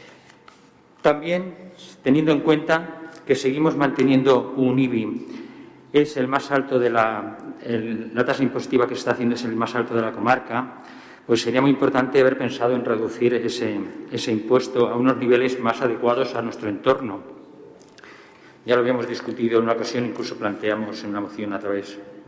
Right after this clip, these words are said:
de este grupo municipal Ciudadanos. Llevar a pleno una modificación para reducir las condiciones para la obtención de una modificación por ser titular de familia numerosa, para nosotros no es facilitar. Es más una cortina de humo que utilizan para propagar la idea errónea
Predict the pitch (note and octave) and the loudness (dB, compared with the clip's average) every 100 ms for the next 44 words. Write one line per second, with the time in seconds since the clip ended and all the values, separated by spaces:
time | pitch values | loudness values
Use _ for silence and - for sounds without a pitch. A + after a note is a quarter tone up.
0 | - G2+ G2+ - A2 A2+ A2 A2 - A2 | -6 -4 -4 -6 -4 -4 -4 -6 -8 -8
1 | G#2+ G#2 G2+ G#2 F#2+ - - - - - | -6 -4 -4 -6 -8 -12 -18 -20 -20 -20
2 | - - - - - - - - - _ | -20 -20 -20 -20 -20 -20 -20 -20 -20 _
3 | _ _ - C#3 D3+ E3 E3 E3+ E3+ D#3+ | _ _ -4 4 6 6 4 0 2 4
4 | D#3+ D#3+ D#3 D3 E3+ C#3+ C3 C3 - D3+ | 4 2 0 2 2 2 4 4 2 2
5 | C#3 - C#3 C3+ D#3+ C#3 A#2+ B2 B2+ C3 | 2 2 0 2 2 2 2 2 2 0
6 | A#2+ D3 C#3+ D3 C#3+ C#3 - C#3 - C#3 | 0 2 4 4 4 2 2 -2 0 0
7 | G#2+ - B2+ - C#3+ C3+ C#3 C#3+ B2 A2+ | -2 -2 -2 2 0 0 2 4 4 -2
8 | A2+ C3 C3+ C3 C3+ D3 - C3 - - | -2 0 2 2 4 2 2 -2 -2 -12
9 | - - - - - - A#2+ A#2 A#2+ - | -14 -16 -18 -20 -20 -8 -2 0 0 0
10 | C#3 B2 C#3 - - - - C3+ C3+ C3+ | 0 0 -2 -4 -14 -16 -4 2 6 6
11 | C#3 - A2+ - A2+ A2 A2+ G#2+ - - | 4 0 -4 -2 -2 2 0 0 -10 -16
12 | - - - - C3+ C3+ C3+ - C3 C3 | -18 -20 -8 -2 0 2 0 0 -4 0
13 | B2+ - B2+ B2 C3+ B2+ B2+ A#2+ B2+ B2 | -2 0 2 4 2 2 -2 -4 -4 -4
14 | A#2+ A2+ A#2 A#2 A#2+ A#2 - A2+ A2 A#2+ | -2 -2 -2 2 2 2 -4 -2 0 4
15 | C#3 C#3 D3 C3+ C#3 - - - | 4 4 2 2 -2 -4 -14 -18